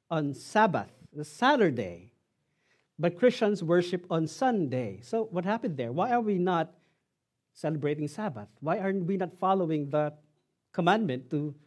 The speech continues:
rest on Sabbath day? Kind of confusing though, but we have to remember that Sabbath is about rest. It's not worship.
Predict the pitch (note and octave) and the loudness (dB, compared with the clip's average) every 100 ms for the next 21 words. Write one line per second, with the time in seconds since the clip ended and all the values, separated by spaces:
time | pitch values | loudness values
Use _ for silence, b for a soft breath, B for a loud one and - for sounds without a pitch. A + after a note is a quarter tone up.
0 | b b C#3+ F3 F3 F3 D#3+ G#3 D#3+ - | b b 2 2 2 -2 0 -2 -4 -8
1 | G2+ F2 - _ _ _ _ _ _ _ | -16 -16 -18 _ _ _ _ _ _ _
2 | _ b b b _ B3+ - D#3+ D#3 G#3+ | _ b b b _ -4 -2 -2 0 0
3 | G#3+ E3 B2 A#2+ D3 D3+ E3+ G3 F3 D3 | 2 0 0 -2 -2 -2 -2 -2 -2 0
4 | E3+ D3+ A#2 A#2+ A#2 C3+ - b b - | 0 0 -4 -4 -4 -6 -8 b b -2
5 | - A3 E3+ D3+ - E3+ D3 C#3+ C3 C3+ | 4 6 6 2 0 -2 -2 0 -2 -2
6 | C#3 F#3 C3 - - _ - - C#3 - | -2 -4 -4 -10 -18 _ -20 -16 -12 -6
7 | D3+ C#3 F3+ F3+ A#2 | -2 0 -2 -4 -10